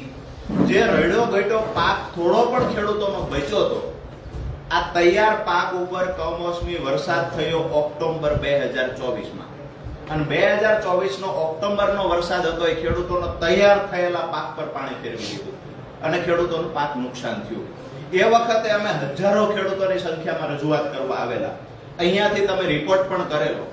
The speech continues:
કે ખરેખર પાક નુકસાન છે. સરકારમાં રિપોર્ટ થયો, સરકાર દ્વારા આશ્વાસન આપવામાં આવ્યું, કલેક્ટર સાહેબ દ્વારા અમને આશ્વાસન આપવામાં આવ્યું, અહીંયા ખુરશી પરથી તમે અધિકારીઓએ પણ અમને આશ્વાસન આપ્યું.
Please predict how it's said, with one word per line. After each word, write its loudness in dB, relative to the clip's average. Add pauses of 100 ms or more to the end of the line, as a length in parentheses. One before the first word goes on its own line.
(260)
કે 0
ખરેખર 0
પાક -2
નુકસાન -4
છે. -4 (1200)
સરકારમાં 2
રિપોર્ટ 2
થયો, 2 (360)
સરકાર 0
દ્વારા 4
આશ્વાસન 0
આપવામાં 0
આવ્યું, 2 (260)
કલેક્ટર 2
સાહેબ 2
દ્વારા 4
અમને -2
આશ્વાસન 0
આપવામાં 0
આવ્યું, 0
અહીંયા -2
ખુરશી 0
પરથી 0
તમે -2
અધિકારીઓએ 2
પણ 0
અમને -4
આશ્વાસન -6
આપ્યું. -6